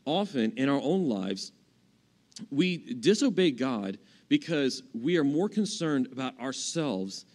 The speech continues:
than we are concerned about the commissioning that God has placed on our life. You see, in a sense, we can kind of zoom out just from the specific topic of this parable here. We can zoom out and look at the whole of the Christian life and gain an understanding of what sin is. We talk about sin in the church,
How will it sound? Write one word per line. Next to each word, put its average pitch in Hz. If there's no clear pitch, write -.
than 123
we 131
are 123
concerned 117
about 117
the 110
commissioning 117
that 107
God 110
has 104
placed 107
on 104
our 95
life. 85
You 180
see, 196
in 196
a 185
sense, 233
we 190
can 180
kind 196
of 147
zoom 143
out 135
just 135
from 110
the 120
specific 147
topic 127
of 107
this 131
parable 131
here. 160
We 196
can 254
zoom 202
out 156
and 156
look 196
at 170
the 151
whole 190
of 143
the 143
Christian 147
life 131
and 117
gain 139
an 131
understanding 131
of 113
what 120
sin 131
is. 92
We 160
talk 220
about 180
sin 127
in 107
the 95
church, -